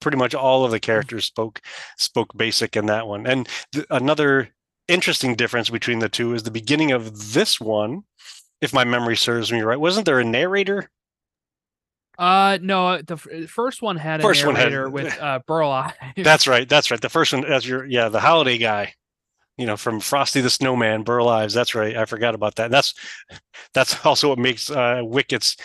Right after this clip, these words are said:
Speaker 1: um, English, you know, jump out more as they're, you know, holding hands, walking
Speaker 2: Mm-hmm.
Speaker 1: through the, you know, through the sunshine, saying, you know, "Goodbye, not good," that kind of thing.
Speaker 2: Wow.
Speaker 1: And you mentioned the Marauders.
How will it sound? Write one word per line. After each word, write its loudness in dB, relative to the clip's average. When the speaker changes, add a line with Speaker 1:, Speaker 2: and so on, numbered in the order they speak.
Speaker 1:
um, -2
English, 0
you -2
know, 0
jump 0
out 2
more 2
as 0
they're, -2
you -4
know, -2
holding 0
hands, 2
walking 0
Speaker 2:
Mm-hmm. -6
Speaker 1:
through -8
the, -4
you -4
know, 0
through -2
the 0
sunshine, 2
saying, 0
you -2
know, -2
"Goodbye, 2
not 0
good," -2
that -2
kind -2
of -10
thing. -14
Speaker 2:
Wow. -10
Speaker 1:
And 2
you 4
mentioned 4
the 2
Marauders. 0